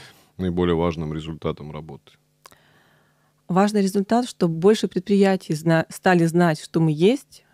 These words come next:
Speaker 2: и к нам обращаются за поддержкой. Э, и мы видим, что предприятия из года в год, а, обращаются и рекомендуют нас, а, своим партнёрам.
Speaker 1: Из пятисот сколько,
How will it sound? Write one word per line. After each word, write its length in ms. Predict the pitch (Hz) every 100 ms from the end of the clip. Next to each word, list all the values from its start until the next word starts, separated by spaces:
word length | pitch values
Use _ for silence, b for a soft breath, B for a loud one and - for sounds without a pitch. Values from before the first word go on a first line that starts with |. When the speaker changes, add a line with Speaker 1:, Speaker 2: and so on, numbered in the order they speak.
| _
Speaker 2:
и 100 | 185
к 80 | 175
нам 180 | 180 202
обращаются 540 | 190 170 - 185 185 165
за 120 | 165
поддержкой. 720 | - 170 165 151 - - 208 B B B B -
Э, 200 | 175 -
и 160 | 202
мы 120 | 208
видим, 260 | 202 220 196
что 160 | - 170
предприятия 600 | - 185 214 269 - 190
из 220 | 190 170
года 380 | 170 202 226 208
в 80 |
год, 360 | 175 170 151 - - - -
а, 180 | 165
обращаются 760 | - 170 175 - 214 240 247 -
и 140 | -
рекомендуют 800 | 196 196 196 196 185 233 262 240
нас, 340 | 190 165 175 - B B B -
а, 200 | 165 156
своим 340 | - 170 185 202
партнёрам. 580 | 170 - 165 165 196 - _ B B B B B B B B B
Speaker 1:
Из 120 | 120
пятисот 460 | - 127 147 - 104
сколько, 500 | - 143 117 - -